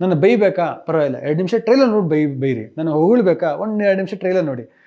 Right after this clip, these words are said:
ನಾನು ಏನೇ ಮಾಡ್ಬೇಕು ಅನ್ಸಿದ್ರು, ಬೈಬೇಕು ಅನ್ಸಿದ್ರು, ಹೊಡಿಬೇಕು ಅನ್ಸಿದ್ರು, ಎರಡೇ ನಿಮಿಷ ಟ್ರೈಲರ್ ನೋಡಿ ನೀವು ಡಿಸೈಡ್ ಆಗ್ತೀರಾ,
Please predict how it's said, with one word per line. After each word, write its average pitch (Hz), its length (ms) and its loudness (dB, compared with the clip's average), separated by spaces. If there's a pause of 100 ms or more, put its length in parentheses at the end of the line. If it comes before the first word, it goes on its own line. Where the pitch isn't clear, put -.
(280)
ನಾನು 185 160 0
ಏನೇ 233 220 4
ಮಾಡ್ಬೇಕು 208 480 2
ಅನ್ಸಿದ್ರು, 151 280 -2
ಬೈಬೇಕು 180 460 0
ಅನ್ಸಿದ್ರು, 175 240 -2
ಹೊಡಿಬೇಕು 170 400 0
ಅನ್ಸಿದ್ರು, 160 640 -8
ಎರಡೇ 214 300 0
ನಿಮಿಷ 233 200 0
ಟ್ರೈಲರ್ 190 300 0
ನೋಡಿ 180 120 -2
ನೀವು 196 240 0
ಡಿಸೈಡ್ 190 280 0
ಆಗ್ತೀರಾ, 135 300 -6